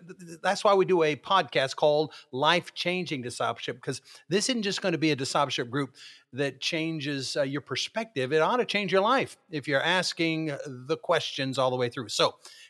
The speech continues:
having said that, go to five, now that's, that's, that's the actual number five, okay? Put the actual number five, then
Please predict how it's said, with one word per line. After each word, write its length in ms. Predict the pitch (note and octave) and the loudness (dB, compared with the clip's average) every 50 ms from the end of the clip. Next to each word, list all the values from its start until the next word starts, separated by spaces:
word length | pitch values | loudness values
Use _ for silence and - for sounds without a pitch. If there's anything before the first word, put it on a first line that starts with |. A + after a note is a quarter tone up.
| _ | _
having 320 | - E3+ G3+ A#3 C#4 C4+ - | 0 0 2 2 2 0 -2
said 300 | - - - F3 D3 B2+ | -2 0 2 2 2 4
that, 300 | D3+ C#3+ C#3+ C3+ B2 A2+ | 2 2 2 -2 -6 -6
go 400 | A#2 D3 F3+ G#3 A3+ B3 C#4 C4+ - _ - | 0 2 4 4 4 2 2 -2 -6 _ -8
to 440 | - - G3+ E3 C#3+ C#3 C#3 B2+ - - - _ _ | -4 0 2 2 2 2 0 -2 -6 -12 -20 _ _
five, 680 | _ - - - - E3+ F3 G3 G3+ G#3 A#3 A3+ F#3 - | _ -20 -18 -4 -2 0 2 2 2 2 2 0 -2 -2
now 200 | D3 D3+ D3 C#3 | -2 0 0 0
that's, 320 | C3 C#3+ C#3 D3+ D#3+ - - | 0 0 0 0 0 0 0
that's, 220 | F#3 E3 - F#3 - - | -2 -2 -2 -6 -8 -14
that's 200 | C3+ - - - | -16 -14 -6 0
the 100 | F3 F3 | 2 2
actual 300 | F3 F3 - - F#3 F3 | 2 2 0 -2 -2 -2
number 340 | E3 E3 F#3 F3+ D3+ D3 C3 | 0 0 0 2 2 0 0
five, 340 | - D#3 D3+ C#3+ B2 - A#2 | 2 2 2 2 0 -2 -8
okay? 280 | - - D3 D3+ C#3 - - - - _ _ | -6 -4 -4 -4 -4 -6 -14 -20 -20 _ _
Put 120 | B2+ A2+ | -10 -4
the 80 | - A#2+ | 0 0
actual 260 | C#3+ E3+ - - F#3+ | 0 0 0 -2 -2
number 340 | F#3 F#3 F#3 F#3+ G#3 G3 - _ | 0 0 0 0 -2 -4 -4 _
five, 480 | - - F#3+ E3 D3+ C#3+ D3+ D#3+ C#3+ B2 | 2 4 6 6 6 6 4 2 0 -2
then 260 | D3 D#3 E3 E3 - | -2 -2 -2 -2 -6